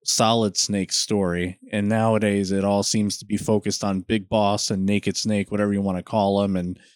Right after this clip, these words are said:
Demon Snake or whatever the thing from Ground Zeroes and Phantom Pain that he is currently now. But,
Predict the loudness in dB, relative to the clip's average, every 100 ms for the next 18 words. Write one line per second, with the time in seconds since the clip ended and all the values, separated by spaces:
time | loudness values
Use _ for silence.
0 | _ _ _ 0 2 4 2 0 2 2
1 | 2 0 2 2 2 2 2 0 -2 -2
2 | 0 -2 -4 -2 0 0 0 0 0 -4
3 | -8 _ _ -12 -10 -2 2 2 2 2
4 | 2 2 2 -2 -2 -2 -2 -2 -4 -2
5 | 0 0 0 -2 -4 0 2 2 0 -4
6 | -4 -4 -2 0 2 2 0 -2 -4